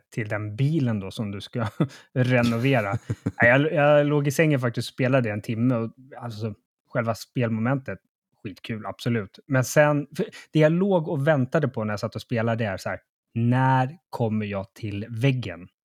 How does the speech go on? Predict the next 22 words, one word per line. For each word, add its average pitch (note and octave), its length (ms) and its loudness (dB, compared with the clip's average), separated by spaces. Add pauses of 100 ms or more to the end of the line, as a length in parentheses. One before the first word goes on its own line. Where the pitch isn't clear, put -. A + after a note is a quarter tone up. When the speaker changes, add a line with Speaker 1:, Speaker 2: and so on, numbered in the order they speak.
(220)
Speaker 2:
Mhm. G2+ 420 2
Speaker 1:
När, D3 520 4
för - 140 0
nu, D#3+ 400 2 (760)
de C#3 120 2
här C3 100 6
första C#3 380 -2
femton A#2 380 0
levlarna G#2 420 -4
som G#2 180 -8
jag G#2 100 -6
spelade, A2 580 -2 (380)
då B2+ 180 0
spelade A#2+ 420 0
jag B2+ 40 2
en B2 60 0
level B2 380 0
och C3+ 80 -10
så B2+ 100 -6
fick - 160 -6
jag A#2+ 120 -2
till-, G#2+ 440 -4